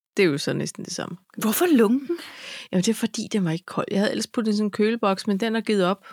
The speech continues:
Speaker 1: undervejs. Det har
Speaker 2: Nå.
Speaker 1: været så varmt, så det, det
Speaker 2: Har
Speaker 1: kunne
Speaker 2: du
Speaker 1: den ikke
Speaker 2: været
Speaker 1: holde til.
Speaker 2: langvejs? Langvejs
Speaker 1: Nej,
Speaker 2: varmt?
Speaker 1: nej, nej, nej. Det er fordi, vi har, vi har sådan en lille sidebord ude på terrassen
Speaker 2: Nå.
Speaker 1: med nogle køleelementer og sådan noget, du ved, så det er også sådan en,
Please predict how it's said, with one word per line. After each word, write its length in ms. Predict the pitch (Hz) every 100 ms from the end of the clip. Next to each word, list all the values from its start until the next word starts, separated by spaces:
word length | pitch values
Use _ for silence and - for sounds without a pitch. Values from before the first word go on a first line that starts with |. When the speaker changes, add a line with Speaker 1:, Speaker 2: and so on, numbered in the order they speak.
| -
Speaker 1:
undervejs. 760 | 202 196 165 165 - - - _ _ _ -
Det 140 | - _ _ _ -
har 60 |
Speaker 2:
Nå. 40 | 180
Speaker 1:
været 100 | 190
så 60 |
varmt, 340 | 190 165 165 -
så 80 | 214
det, 100 | -
det 100 | 185
Speaker 2:
Har 220 | - 226
Speaker 1:
kunne 20 |
Speaker 2:
du 40 | 214
Speaker 1:
den 60 |
ikke 60 | 180
Speaker 2:
været 120 | 196
Speaker 1:
holde 100 | 170
til. 60 | 202
Speaker 2:
langvejs? 480 | 285 392 - - - _ _ _ _ -
Langvejs 280 | 254 320 339
Speaker 1:
Nej, 140 | 202 330
Speaker 2:
varmt? 140 | 294 -
Speaker 1:
nej, 180 | 285 330
nej, 180 | 339 320
nej. 160 | 285 277
Det 120 | -
er 60 |
fordi, 180 | 262 262
vi 100 | 233
har, 160 | 240 -
vi 60 | 226
har 120 | 220
sådan 120 | 220
en 40 | 226
lille 180 | 226 240
sidebord 520 | - 254 269 269 226
ude 80 | 233
på 80 |
terrassen 460 | 226 214 202 240 320 - - - - - -
Speaker 2:
Nå. 120 | 262 370 247 - -
Speaker 1:
med 100 | 247
nogle 160 | 190 185
køleelementer 760 | 277 320 359 311 285 269 262
og 140 | 247
sådan 60 | 254
noget, 120 | 247
du 40 | 240
ved, 180 | 240 -
så 120 | 240
det 100 | 220
er 40 |
også 220 | 226 277
sådan 220 | 262 240 220
en, 180 | 208